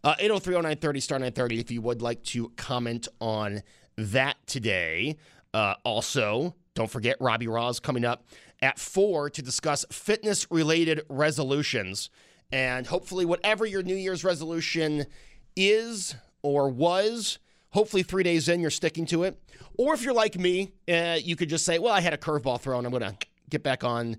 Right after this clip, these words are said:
that resolution tomorrow." Uh, before Robbie comes in, though, I would like to know if anyone has tried out the new Dave's, uh,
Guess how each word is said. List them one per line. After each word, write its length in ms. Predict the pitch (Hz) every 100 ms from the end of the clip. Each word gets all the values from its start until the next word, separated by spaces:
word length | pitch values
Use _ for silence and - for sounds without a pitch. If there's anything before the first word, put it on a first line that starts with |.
| - - 131
that 140 | -
resolution 540 | 135 120 123 123 120
tomorrow." 400 | 110 110 113 85 - - - -
Uh, 100 | 175
before 300 | 208 - 294
Robbie 240 | 277 247 180
comes 280 | 185 147
in, 120 | 156 151
though, 100 | 110
I 80 |
would 240 | 117 151 143
like 160 | 131 123
to 80 |
know 220 | 117 127 113
if 120 | 135
anyone 260 | 131 120
has 120 | 110 101
tried 260 | 131 120
out 180 | 117 120
the 120 | 107
new 240 | 101 120 101
Dave's, 600 | 85 104 117 127 127 135
uh, 240 | 104